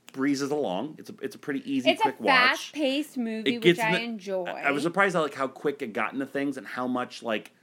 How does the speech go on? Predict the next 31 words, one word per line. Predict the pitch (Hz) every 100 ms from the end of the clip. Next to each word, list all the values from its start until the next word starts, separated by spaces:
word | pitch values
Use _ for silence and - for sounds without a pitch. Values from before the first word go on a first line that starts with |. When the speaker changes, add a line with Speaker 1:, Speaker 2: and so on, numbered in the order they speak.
| _ _
Speaker 1:
the | 107 107
journey | 113 101 101 123 127 131 135 131 131
was, | 110 113 110
like, | 104 95
the | 107
bulk | 90 110 110
of | 113
the | 101
story. | 95 - 101 117 156 180 - _ -
Speaker 2:
Mm-hmm. | 226 -
Speaker 1:
Like, | 107 104 185 196 285 _ _ _ _ _
that, | 113 98
that | 117 123
was | 110
nice. | 107 107 117 -
Uh, | - 107 104 104 - - _ _ _ _ _ _ _
decently | - 240 277 320 311 294
scary | - - - 135 139 175 220
for | 226 147
kids. | 110 120 117 175 208
Like, | 123
I | 117
like, | 120 123 147 -
I | 135
like | 139 147
a | 185
movie, | 156 165 160
especially | - 147 151
more | 131 123 120
modern, | 101 101 123 131
that | 110